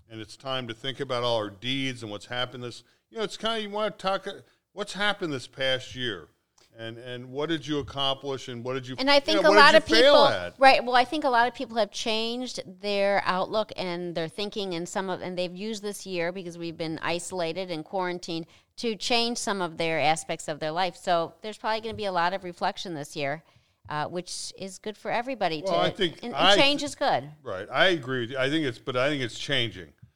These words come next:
Speaker 2: Yeah.
Speaker 1: Um, I think, you know, we've all been vaccinated and things are somewhat back to normal. We don't wanna go back to that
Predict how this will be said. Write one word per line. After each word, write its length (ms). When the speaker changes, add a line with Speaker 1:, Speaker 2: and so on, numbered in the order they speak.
Speaker 2:
Yeah. 360
Speaker 1:
Um, 120
I 140
think, 300
you 100
know, 120
we've 280
all 200
been 180
vaccinated 880
and 260
things 200
are 160
somewhat 440
back 220
to 80
normal. 220
We 100
don't 180
wanna 180
go 160
back 360
to 120
that 360